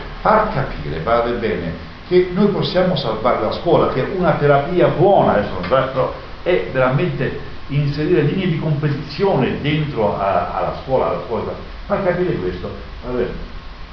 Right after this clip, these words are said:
pochi giorni fa ho incontrato un politico, diciamo così, da, allora, sono più di un'ora e ore, vabbè. Eh, e dico, "Ma sta questione del buon scuola", dico, "vi rendete conto che queste cose",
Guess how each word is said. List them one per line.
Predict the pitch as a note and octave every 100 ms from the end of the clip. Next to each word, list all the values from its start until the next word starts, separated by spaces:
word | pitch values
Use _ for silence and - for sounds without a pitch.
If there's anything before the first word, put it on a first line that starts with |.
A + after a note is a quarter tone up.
| -
pochi | C#3 C#3
giorni | A#2+ A#2 G#2+
fa | D#2 D#2
ho | A2+
incontrato | B2+ B2+ G#2+ A2 G#2 G2+
un | G#2
politico, | G#2 G#2 G2 F#2+ F#2 - - - - - - - C3+
diciamo | - E2+ E2
così, | E2 - C#2 C#2
da, | C2+ - - -
allora, | - - - - - - - - - -
sono | - D#3+ -
più | E2+
di | F2
un'ora | F2+ F#2+
e | E2
ore, | E2 - -
vabbè. | - - - - - - - - D3 C#3
Eh, | - - - -
e | G#2+
dico, | G#2
"Ma | G2+ - -
sta | D3+
questione | - - - -
del | F2+
buon | F2 D#2+ -
scuola", | C3+ B2 F#2 -
dico, | - - -
"vi | A#2+
rendete | A#2+ A2+ A#2 -
conto | E3+ C#3+ D#2+
che | D#2+ - - - -
queste | G#2 G2+ G#2
cose", | C3+ -